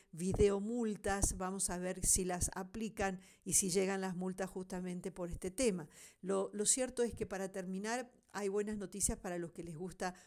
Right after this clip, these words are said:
jugar con la nieve, esquiar, porque el viernes se proyecta la habilitación para que los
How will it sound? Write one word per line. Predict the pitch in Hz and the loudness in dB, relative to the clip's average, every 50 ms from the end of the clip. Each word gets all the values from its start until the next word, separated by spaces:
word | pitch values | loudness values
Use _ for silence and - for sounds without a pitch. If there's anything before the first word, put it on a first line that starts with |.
| _ | _
jugar | - - - 190 185 202 208 208 196 | -10 -2 0 2 4 4 4 2 2
con | - 202 190 | 0 -2 -2
la | 190 180 | 0 0
nieve, | 185 208 208 214 208 190 190 185 - | 0 0 2 2 2 2 0 0 2
esquiar, | 175 - - - - 226 214 214 202 | 2 0 0 2 0 2 2 2 0
porque | 185 185 185 - - - 185 185 - - - _ | -4 -6 -8 -6 -2 -2 -2 -2 -4 -10 -18 _
el | - 196 185 180 | -4 -2 -2 0
viernes | 170 214 226 233 240 233 233 - | 2 4 4 4 4 4 2 4
se | - 208 | 2 2
proyecta | 180 - 180 175 - 208 196 196 - 208 | 2 -2 -2 0 0 0 -2 -2 -4 -4
la | 190 190 | -2 -2
habilitación | 185 185 202 196 196 208 240 233 - 240 208 175 - - - 247 233 240 262 269 269 - - - - - - _ | -2 -2 -2 -4 -4 -4 -4 -4 -4 -2 0 4 6 6 6 6 4 0 0 -4 -8 -12 -16 -20 -20 -20 -14 _
para | - 196 190 185 | -6 -4 -4 -4
que | 185 208 180 | -4 -4 -4
los | 185 196 202 190 - - | -2 -2 -4 -4 -6 -8